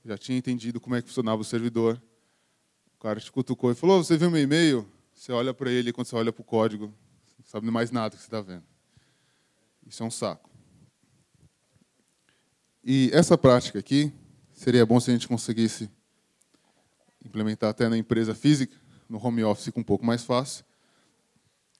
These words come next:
O que que é? Se você precisa de alguma coisa e pode esperar horas por essa coisa,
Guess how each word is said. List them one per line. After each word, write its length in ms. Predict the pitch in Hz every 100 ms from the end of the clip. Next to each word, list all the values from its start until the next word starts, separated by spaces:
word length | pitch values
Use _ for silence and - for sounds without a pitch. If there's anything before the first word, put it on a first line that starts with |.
| _ _ _ _ _ _ _ _ _ _ _ _ _
O 40 |
que 120 | - 165
que 100 | 233
é? 160 | 202
Se 80 | -
você 260 | 151 202 202
precisa 200 | - 175
de 80 |
alguma 200 | 147 147
coisa 420 | 127 123 107 95 101
e 40 |
pode 240 | - 135
esperar 320 | - 135 117 110
horas 340 | 139 139 -
por 120 | 107
essa 180 | 104 -
coisa, 360 | 135 139 104